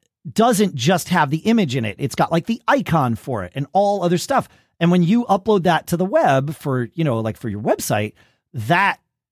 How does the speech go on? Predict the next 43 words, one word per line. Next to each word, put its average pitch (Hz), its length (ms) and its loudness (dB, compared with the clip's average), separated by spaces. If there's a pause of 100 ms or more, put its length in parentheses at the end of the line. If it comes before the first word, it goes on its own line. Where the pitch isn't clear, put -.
(240)
goes 180 280 2
with 427 180 0
it, - 200 -10
'cause - 160 -6
of 120 80 -4
course 302 220 0
it - 80 -6
does. 78 200 -14
It's 92 140 -10
in 131 120 2
the 131 80 0
file. - 480 -2 (120)
Well, 151 300 0 (320)
that 160 140 2
also 226 260 2
means 156 300 2
that 151 100 -2
when 147 120 0
a, 135 200 2 (280)
a, 123 160 -4 (120)
a, 127 140 -4 (320)
a 127 140 -4
user 175 400 0
comes 147 240 -2
to 151 80 -6
your 123 80 -2
website 151 380 -2
to 127 60 -14
download 175 400 2
it, 175 160 -2 (220)
they 262 220 2
get 190 160 0
all 120 140 -2
that 101 200 -4
stuff - 240 -8 (160)
that 151 200 0
they 175 180 2
will 156 160 0
never 240 400 0
use, 254 480 -4
they 117 120 -6
don't 180 400 0
need. 175 340 0